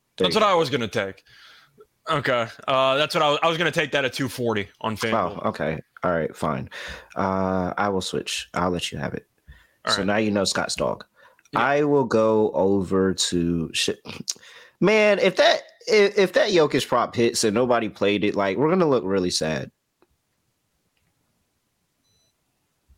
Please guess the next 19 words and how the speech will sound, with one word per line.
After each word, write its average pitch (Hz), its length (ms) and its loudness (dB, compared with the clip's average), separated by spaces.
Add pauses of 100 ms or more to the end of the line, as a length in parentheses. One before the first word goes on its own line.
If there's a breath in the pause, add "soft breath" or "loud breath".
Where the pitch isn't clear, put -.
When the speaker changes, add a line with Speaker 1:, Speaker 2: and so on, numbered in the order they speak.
(640)
Speaker 2:
I, 117 140 -2
you're 135 260 -4
not 147 200 -2
wrong. 104 300 0 (540)
Uh, 120 160 0
what 135 360 0
was 185 100 0
it 202 80 0
again? 214 240 -2
Plus - 380 -2
eight 139 160 -2
fifty? 127 420 -4 (1700 soft breath)
Speaker 1:
Oh 160 140 0
my 151 180 0
God! 98 220 -4
Like, 131 160 -4
they 185 100 0
can 226 240 0
really, 175 360 4